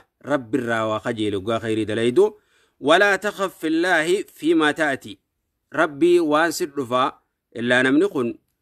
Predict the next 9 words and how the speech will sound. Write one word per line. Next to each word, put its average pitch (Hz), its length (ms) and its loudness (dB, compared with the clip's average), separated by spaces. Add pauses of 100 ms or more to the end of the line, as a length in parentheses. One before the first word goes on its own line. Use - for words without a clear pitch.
(160)
hundi 127 280 0
waan 160 240 2
ati 135 160 -4
dabarsitu 120 500 -4
hin 110 140 -6
fudhatu, 120 500 -8 (300)
tokko 104 260 -6
si 120 140 0
arrabsa, 107 640 -2